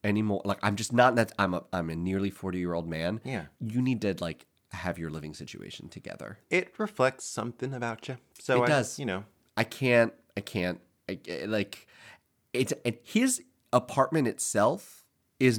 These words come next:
Speaker 1: fine and nice.
Speaker 2: Okay.
Speaker 1: Twin
Speaker 2: So it's
Speaker 1: bed, can't do that, but fine and nice. Um, the building,
Speaker 2: Mm-hmm.
Speaker 1: every time I go in there, I'm prepared to be murdered.
Speaker 2: Oh.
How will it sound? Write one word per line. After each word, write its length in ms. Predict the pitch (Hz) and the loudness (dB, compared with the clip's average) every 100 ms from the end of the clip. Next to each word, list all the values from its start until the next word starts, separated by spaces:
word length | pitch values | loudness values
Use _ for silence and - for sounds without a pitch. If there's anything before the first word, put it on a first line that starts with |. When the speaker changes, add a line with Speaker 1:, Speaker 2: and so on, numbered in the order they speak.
| - | -2
Speaker 1:
fine 500 | - 98 98 139 175 | 0 2 2 0 -4
and 140 | 101 92 | -2 0
nice. 520 | 90 160 - - - | 0 -2 -8 -16 -16
Speaker 2:
Okay. 240 | - 87 - _ | -8 -6 -6 _
Speaker 1:
Twin 20 | |
Speaker 2:
So 140 | - 139 | 0 2
it's 60 | 104 | 4
Speaker 1:
bed, 360 | 101 98 104 - | 4 2 -4 -8
can't 200 | 87 82 | -8 -4
do 80 | 90 | 0
that, 240 | 98 110 - - _ | 0 -2 -10 -20 _
but 220 | 113 - | -4 0
fine 200 | 131 123 | 2 4
and 120 | 123 107 | 4 4
nice. 440 | 104 143 - - _ _ _ - | 2 0 -4 -12 _ _ _ 2
Um, 400 | 117 110 104 104 _ _ _ _ _ _ | 6 6 4 -2 _ _ _ _ _ _
the 200 | 92 120 104 | 0 2 4
building, 600 | 101 104 131 165 202 - - | 4 4 4 2 0 -6 -10
Speaker 2:
Mm-hmm. 140 | 101 | 4
Speaker 1:
every 180 | 117 123 | 4 4
time 180 | 139 127 | 4 2
I 60 | |
go 160 | 120 104 | 4 4
in 120 | 104 | 4
there, 240 | 107 113 - | 4 2 2
I'm 80 | 101 | -2
prepared 280 | 95 101 78 | -2 -4 -4
to 40 | |
be 80 | 82 | -6
murdered. 340 | 71 50 - _ _ _ - | -8 -12 -16 _ _ _ 0
Speaker 2:
Oh. 260 | 101 87 | 0 0